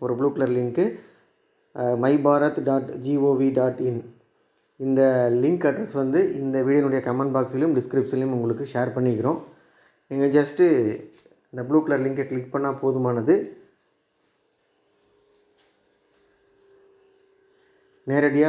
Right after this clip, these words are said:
உங்ககிட்ட இருக்கக்கூடிய ப்ரௌசரில் மை பாரத் அப்படிங்கிற இணையதளத்துக்குள்ள நேரடியா வந்துடலாம். இப்போ பார்த்தீங்க அப்படின்னா, இது ஒரு கவர்மெண்ட் வெப்சைட். இதுல மூணு ஆப்ஷன் கொடுத்துருக்காங்க பாருங்க,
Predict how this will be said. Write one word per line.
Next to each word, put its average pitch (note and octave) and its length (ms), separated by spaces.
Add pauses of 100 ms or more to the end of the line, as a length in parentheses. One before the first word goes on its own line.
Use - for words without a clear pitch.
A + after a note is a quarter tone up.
(120)
உங்ககிட்ட C#3 320
இருக்கக்கூடிய C#3 380 (140)
ப்ரௌசரில் D3+ 520 (840)
மை C#3 100 (120)
பாரத் C#3 360
அப்படிங்கிற B2+ 360 (220)
இணையதளத்துக்குள்ள C#3 600
நேரடியா B2+ 340
வந்துடலாம். B2 440 (640)
இப்போ C3+ 140 (100)
பார்த்தீங்க D#3+ 380
அப்படின்னா, D#3+ 260
இது D#3+ 140
ஒரு C#3+ 120
கவர்மெண்ட் C#3+ 360
வெப்சைட். D#3 340 (680)
இதுல D3+ 180 (1300)
மூணு F3 240
ஆப்ஷன் F3 260
கொடுத்துருக்காங்க C#3+ 480
பாருங்க, C3 220